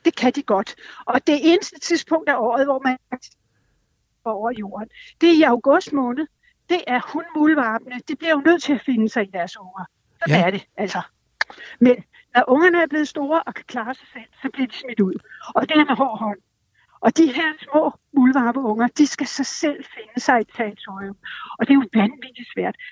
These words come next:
Speaker 1: Altså, øh, de, de bliver smidt op, øh, på, på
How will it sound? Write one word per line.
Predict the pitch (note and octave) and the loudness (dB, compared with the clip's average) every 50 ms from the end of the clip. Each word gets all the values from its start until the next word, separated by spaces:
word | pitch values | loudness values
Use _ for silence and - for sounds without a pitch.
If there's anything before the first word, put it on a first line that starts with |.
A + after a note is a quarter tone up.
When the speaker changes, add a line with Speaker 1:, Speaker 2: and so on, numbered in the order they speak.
| - - - | -10 -2 0
Speaker 1:
Altså, | A3+ B3+ - C#4 B3 - - C#4+ | 0 2 2 2 2 2 0 -2
øh, | - A#3+ A3 A3 G#3+ G#3+ G#3+ - _ _ _ _ - | 0 2 2 2 2 0 -2 -4 _ _ _ _ -16
de, | C#4 C#4 - _ - | -16 -16 -16 _ -18
de | - - - - - - _ _ _ _ _ _ _ _ - | -18 -18 -16 -18 -20 -20 _ _ _ _ _ _ _ _ -2
bliver | A#3 A#3 B3+ A#3+ A3 | 2 4 4 4 2
smidt | - - C4+ A#3+ A3+ - | 0 -6 -6 -4 -2 0
op, | G#3+ A3 E4+ G4+ - - - _ _ _ - - D#4 | 2 2 2 2 0 -8 -20 _ _ _ -8 -4 -2
øh, | C#4 C4 B3 - | -2 -2 -2 0
på, | A#3+ C4+ B3+ - - | 0 0 0 -2 -4
på | B3 | -8